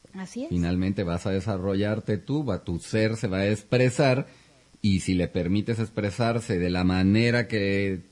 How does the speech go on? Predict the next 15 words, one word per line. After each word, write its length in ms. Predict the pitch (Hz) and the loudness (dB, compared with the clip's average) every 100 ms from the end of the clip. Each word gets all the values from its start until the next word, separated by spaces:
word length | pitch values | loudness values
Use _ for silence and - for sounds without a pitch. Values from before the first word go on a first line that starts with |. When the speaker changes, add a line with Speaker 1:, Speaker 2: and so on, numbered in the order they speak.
| _ _ - 95 - | _ _ -10 -8 -4
Speaker 2:
te 160 | 101 | -4
quieras 400 | - 123 123 117 - | 2 2 2 0 -2
tú 240 | 131 127 | 0 2
expresar, 460 | 123 - 123 131 135 | 0 0 0 0 -2
estás 280 | - 98 95 | -6 -4 -4
siendo 340 | 104 92 98 | -2 -2 -2
auténtico. 600 | 101 - 147 143 107 98 233 | -2 -2 0 0 -4 -8 -8
Speaker 1:
Lo 380 | 233 233 240 233 | -6 -4 -4 -6
que 100 | 254 | -8
pasa 480 | 269 269 277 277 | -6 -4 -2 -2
es 260 | 247 233 - | -2 -4 -6
que 160 | - 226 | -4 -2
durante 580 | 202 190 185 175 - 185 | -2 -2 -4 -6 -6 -4
muchísimos 800 | 185 185 - 220 - 254 254 - | -2 -2 -2 -4 2 4 2 0
años 560 | 233 214 190 180 - | 0 0 0 -4 -10